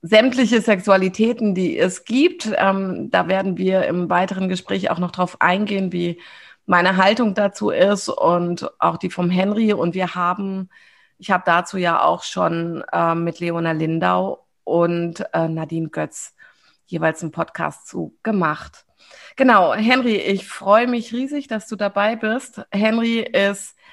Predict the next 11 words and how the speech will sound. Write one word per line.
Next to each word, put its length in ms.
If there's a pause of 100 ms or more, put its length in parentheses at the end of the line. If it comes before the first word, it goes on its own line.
(160)
der 160
junge 300
Mann, 600
der 220
im 80
Moment 400
das 180
Gesicht 540
dafür 560
ist, 480
ähm, 480